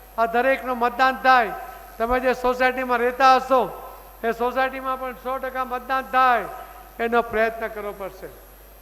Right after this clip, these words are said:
તમે જ્યારે બે ત્રણ હજાર નંબર તમારી પાસે હશે એમાંથી પંદરથી વીસ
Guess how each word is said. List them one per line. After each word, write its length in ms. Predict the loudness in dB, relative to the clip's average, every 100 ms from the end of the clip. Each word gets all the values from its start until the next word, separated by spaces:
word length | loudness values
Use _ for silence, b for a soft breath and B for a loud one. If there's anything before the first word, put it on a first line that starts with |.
| -20 -8
તમે 220 | -6 -2
જ્યારે 300 | 2 4 4 2 0 -12 -18 -20 -20 -10
બે 160 | -2 0
ત્રણ 280 | 2 2 4
હજાર 240 | 4 4 0 -10 -14 -18 -14
નંબર 320 | -8 -4 -2 -2
તમારી 380 | -2 -2 0 0
પાસે 200 | 2 4
હશે 320 | 4 6 4 4 0 -10 B B B -4
એમાંથી 420 | 4 4 4 -2
પંદરથી 540 | -4 -2 -4 -4 -8
વીસ 260 | -6 -6 -4